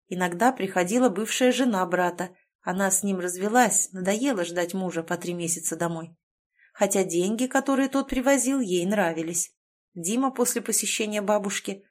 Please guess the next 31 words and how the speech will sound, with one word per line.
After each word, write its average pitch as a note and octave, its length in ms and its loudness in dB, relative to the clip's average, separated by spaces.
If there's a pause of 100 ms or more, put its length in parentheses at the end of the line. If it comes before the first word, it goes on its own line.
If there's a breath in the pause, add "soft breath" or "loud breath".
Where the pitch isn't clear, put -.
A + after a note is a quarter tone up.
(160)
был G#3 180 0
каким-то G#3 480 -2
молчаливым, G3 800 -2 (100)
задумчивым. F3+ 840 -2 (360)
Ни G3+ 160 2
слова C4 360 4
упрёка A#3+ 500 6
Нина F#3 240 0
не F#3 140 -2
услышала F#3 560 2
от E3+ 140 2
него. E3+ 360 -4 (720)
Они B3+ 300 2
проголодались G#3 800 4
оба, D#3+ 300 -4 (240)
и G#3 120 -2
Нина B3+ 320 4
нагрела A3 460 2
густых G3 400 0
щей, E3 440 -4 (240)
добавила G3 480 4
сметаны, F#3 760 -2 (260 soft breath)
достала F#3 440 4
из F#3 140 2
холодильника F3+ 680 0
два F3 220 0
пирожка E3+ 580 0
с - 160 4
ливером G#3+ 440 -2
к - 60 -12
щам, G3 440 -2